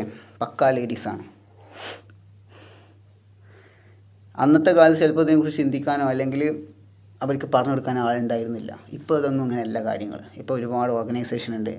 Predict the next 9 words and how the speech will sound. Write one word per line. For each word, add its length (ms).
കുറേ 240
ട്രാൻസ് 320
മെൻ 160
ആൾക്കാരുണ്ട്, 440
പല 180
ആൾക്കാരുണ്ട്. 440
ഇങ്ങനെ 220
ആൾക്കാർ 380
നിങ്ങളെ 180